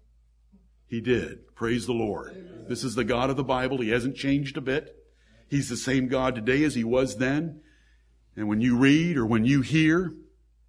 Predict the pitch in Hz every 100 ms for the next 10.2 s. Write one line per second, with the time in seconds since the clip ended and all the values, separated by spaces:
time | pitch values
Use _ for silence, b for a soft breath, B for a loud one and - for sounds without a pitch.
0 | _ _ _ - 95 113 117 101 135 139
1 | 135 160 123 107 135 135 147 160 180 190
2 | 170 B B B 104 120 135 120 104 143
3 | 156 143 143 139 143 139 - 151 156 156
4 | 110 143 147 127 127 147 143 170 139 104
5 | 143 147 147 139 139 113 139 147 123 -
6 | 156 151 151 120 95 135 151 151 165 B
7 | B - 117 139 143 139 147 156 135 -
8 | 170 143 143 104 - - 165 147 113 180
9 | 165 151 127 107 143 156 117 165 170 190
10 | -